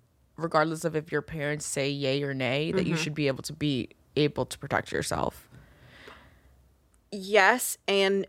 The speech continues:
Speaker 2: no, because I think, well, if you're working with the same naiveness I was working with, y-, this is what I talk, this is what I'm talking about when it comes to education, because,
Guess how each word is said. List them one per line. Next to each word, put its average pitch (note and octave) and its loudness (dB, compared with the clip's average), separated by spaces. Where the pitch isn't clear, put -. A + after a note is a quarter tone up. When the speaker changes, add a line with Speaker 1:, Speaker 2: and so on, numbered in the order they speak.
Speaker 2:
no, F3 2
because F#3+ -4
I E3+ 0
think, F3+ -4
well, G3+ 6
if F#3+ 0
you're F#3+ 0
working G3+ 4
with F#3+ 0
the F3 -8
same F3+ -4
naiveness E3+ -2
I D#3 6
was F3+ 0
working D#3+ -4
with, D#3 -4
y-, - -12
this F3+ -2
is E3+ -8
what F3 4
I D#3 4
talk, E3 0
this F3 -6
is - -4
what F3+ 4
I'm E3 0
talking D#3+ 0
about C#3+ 0
when D3 -4
it - -8
comes D#3+ -6
to - -4
education, D3+ -2
because, C#3+ -2